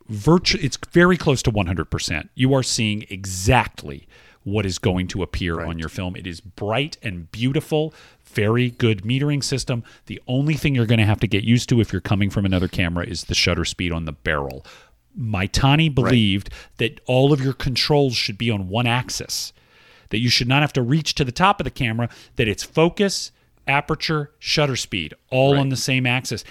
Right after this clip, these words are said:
Speaker 1: And that's sensible. And if you train yourself to use it, you quickly come to understand that actually is smarter. It's
Speaker 2: It
Speaker 1: a better
Speaker 2: takes
Speaker 1: way
Speaker 2: a little
Speaker 1: of going.
Speaker 2: getting used to, but it really, once you have it, it's makes
Speaker 1: Yeah.
Speaker 2: total sense.
Speaker 1: To close this out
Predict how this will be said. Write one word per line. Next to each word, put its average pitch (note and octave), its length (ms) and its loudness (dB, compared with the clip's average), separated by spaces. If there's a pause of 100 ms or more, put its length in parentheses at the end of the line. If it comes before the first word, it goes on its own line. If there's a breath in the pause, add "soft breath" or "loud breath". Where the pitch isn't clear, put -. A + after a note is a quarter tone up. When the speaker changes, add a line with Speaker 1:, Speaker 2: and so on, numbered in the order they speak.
Speaker 1:
And D#3+ 200 0
that's A#3 200 2
sensible. F#3+ 640 0
And C#3+ 80 0
if D3 140 -2
you D#3 80 -2
train G3 340 2
yourself G3+ 380 0
to D#3+ 80 2
use E3 340 4
it, B2+ 140 2 (260 loud breath)
you D3+ 140 -2
quickly G3+ 500 0 (140)
come E3 180 0
to E3 80 0
understand D3+ 540 0
that F3+ 240 2
actually G3 340 -2
is A2+ 100 -2
smarter. G2 480 -8 (360)
It's C3+ 120 0
Speaker 2:
It - 20 0
Speaker 1:
a - 20 0
better - 220 4
Speaker 2:
takes A2+ 100 2
Speaker 1:
way G#2+ 80 4
Speaker 2:
a - 20 4
little D#3+ 160 4
Speaker 1:
of F#2+ 60 2
going. A#2 120 6
Speaker 2:
getting G#2 160 0
used G2 220 0
to, F#2 140 2
but F2 160 2
it - 100 -6
really, G#2 560 2
once G#2 380 0
you F#2 80 -2
have E2 280 0
it, E2 120 -2
it's - 420 -8 (340)
makes - 440 -4
Speaker 1:
Yeah. E2+ 260 -2
Speaker 2:
total D2 280 -2
sense. - 440 -6 (1400 loud breath)
Speaker 1:
To F#3 120 -2
close G#3 420 2
this G#2+ 260 0
out - 480 -4